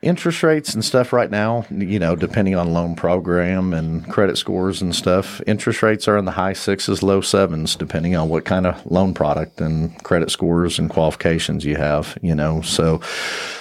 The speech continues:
they were, earlier this year, they were anticipating rates coming down towards the end of this year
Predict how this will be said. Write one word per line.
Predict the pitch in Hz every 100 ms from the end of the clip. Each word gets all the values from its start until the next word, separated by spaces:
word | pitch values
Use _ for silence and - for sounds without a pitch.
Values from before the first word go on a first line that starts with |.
| -
they | 110 123
were, | 123 127 117 113 - -
earlier | 143 170 165 160
this | 127 123 -
year, | 123 127
they | 117
were | 104
anticipating | 95 - 107 - 107 101 101 98 78
rates | 90 90 92 -
coming | - 104 98 92
down | 87 87 92 90
towards | 92 90 80
the | 80
end | 80 82
of | 82
this | 82 -
year | 82 82 85